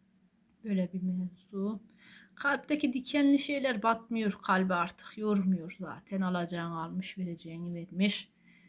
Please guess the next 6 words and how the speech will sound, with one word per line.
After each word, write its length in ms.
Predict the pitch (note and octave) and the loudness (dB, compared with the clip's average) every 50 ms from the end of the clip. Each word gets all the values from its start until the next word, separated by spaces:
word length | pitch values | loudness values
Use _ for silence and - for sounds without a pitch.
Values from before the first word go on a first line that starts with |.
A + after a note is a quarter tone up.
| - - _ _ _ _ _ F#3+ | -20 -20 _ _ _ _ _ -10
Ee, 260 | F3 F3+ F3+ F#3 F#3+ | -8 -4 0 0 2
hiçbir 260 | F#3+ C4+ C#4 - - | 2 2 2 0 -2
şey 160 | - B3+ B3 B3 | -2 0 2 4
alamadım 540 | B3 B3+ B3+ B3+ B3+ B3+ C4 C4+ C4 C4 | 4 4 4 4 4 2 2 -2 -2 -2
diyorsan 380 | - D#4 C#4 F#3+ - G#3 G3 G3 | 0 0 0 0 0 0 2 4
yanılıyorsun. 880 | G3 G#3 G#3+ G#3+ G#3+ A3 G#3+ G#3 A#3 A3+ A3+ G3+ - - - - - | 4 4 4 2 2 2 0 -2 -2 -2 -2 -2 -4 -8 -14 -18 -20